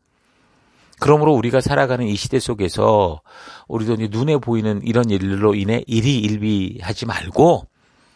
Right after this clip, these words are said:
어렵고 곧 무너질 것 같은 위기 속에서도, 에, 우리가 뭐 지푸라기라도 잡는 심정으로, 어? 물에 빠지면 세상의 신 바알세붑, 똥파리, 뭐 미아리,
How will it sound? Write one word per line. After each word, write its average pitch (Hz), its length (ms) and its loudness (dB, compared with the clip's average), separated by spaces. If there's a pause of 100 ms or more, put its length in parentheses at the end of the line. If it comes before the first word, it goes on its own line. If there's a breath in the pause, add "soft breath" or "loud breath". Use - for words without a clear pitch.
(120 soft breath)
어렵고 156 420 -2
곧 151 240 0
무너질 170 380 -2
것 - 160 -6
같은 131 260 -2
위기 104 240 -2
속에서도, 107 840 -4 (600 loud breath)
에, - 200 -14
우리가 117 400 -2 (220)
뭐 - 180 -4 (260)
지푸라기라도 151 680 -2
잡는 104 360 -8
심정으로, 87 580 -6 (160)
어? 120 220 -6
물에 107 240 2
빠지면 85 420 -6 (560 loud breath)
세상의 127 480 -2
신 104 280 -6
바알세붑, 101 760 -2
똥파리, 151 560 -4
뭐 92 180 -10
미아리, 135 500 2